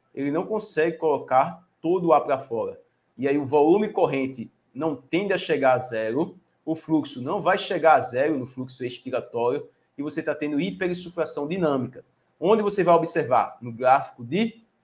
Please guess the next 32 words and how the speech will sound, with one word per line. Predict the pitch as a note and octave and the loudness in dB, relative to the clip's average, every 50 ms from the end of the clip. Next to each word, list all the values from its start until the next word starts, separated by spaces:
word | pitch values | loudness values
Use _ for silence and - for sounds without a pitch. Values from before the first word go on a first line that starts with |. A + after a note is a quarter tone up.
| _ _ | _ _
fluxo. | _ _ - F3+ F#3+ E3 B2+ - - - - - _ _ _ _ - | _ _ -2 2 2 2 2 0 -8 -10 -12 -16 _ _ _ _ -12
É | A#2 | -10
no | A#2 A#2+ A2+ | -10 -8 -6
gráfico | G#2+ B2 D#3 F3+ G3 F#3+ F#3+ - | 0 4 8 8 8 6 4 -4
de | F3+ E3+ F3 | -8 -8 -8
fluxo | - - D#3 D#3+ D#3+ - - D#3 | -6 -4 -6 -6 -6 -8 -16 -16
que | - | -12
você | D3 D3+ D3+ - C#3+ | -10 -10 -8 -8 -4
vai | C3 D3 C#3 | 0 0 0
observar | C#3 C#3 - - C3 B2 B2+ B2+ B2+ B2+ B2+ - - _ _ - | 0 -2 -6 -6 -4 0 2 2 2 2 -2 -8 -14 _ _ -8
essa | C3+ C3 - C3 | -8 -4 -4 -4
hiperinsuflação | C3 C3 C3 C#3+ C3+ C3 - - - C3+ C3 C3 C3+ | -4 -4 -4 -4 -6 -6 -6 -6 -8 -8 -6 -6 -4
dinâmica. | D3 F3 D#3+ C#3+ C3 A#2 A2+ A2 - A#2+ - _ _ _ _ _ _ _ _ _ _ _ _ _ _ - | -4 -2 -2 0 -2 -2 -4 -6 -10 -16 -20 _ _ _ _ _ _ _ _ _ _ _ _ _ _ -16
O | B2+ | -16
fluxo | C3 - - D3 D#3 D#3 - - | -14 -8 -4 -4 -4 -2 -4 -6
expiratório | C#3+ C3 - - C#3+ C#3 B2+ C3 - C3+ C3+ C#3+ D3+ D#3+ D#3+ - _ _ _ _ - | -6 -6 -6 -4 -2 -2 -2 -2 0 0 2 2 2 0 -2 -6 _ _ _ _ -8
não | A2+ C3 D#3 G3 G#3 | -4 -2 0 0 0
chega | G3+ - - - - - C#3 D#3 D3 C3+ C3 C3 | -2 -6 -8 -8 -6 -4 -4 -4 0 2 6 6
a | C#3+ F3 G3 - - | 6 6 4 -2 -10
zero. | - - - C3 B2+ A#2 G#2 F#2+ | -16 -8 -2 0 0 0 -2 -4
Se | - - B2+ | -8 -8 -2
der | B2+ D3+ | 0 0
um | E3 F3 E3 | 0 0 -2
zoom | B2+ A#2+ C#3 D3+ C#3 | -4 -6 -4 -4 -4
aqui, | B2+ - - | -4 -4 -6
você | C3 C3+ - D3 | -8 -6 -6 -4
vai | C3+ C3+ | -2 -2
ver | A2 B2 B2+ | -2 -2 -4
que | B2+ C3 | -6 -6
o | |
fluxo | B2+ - B2+ C3 C3 - | -10 -10 -10 -10 -10 -10
expiratório | B2+ - - C3+ B2+ A#2 A#2+ - A#2 A2+ A2+ A2+ | -12 -10 -8 -6 -6 -6 -4 -4 -2 -2 -2 -4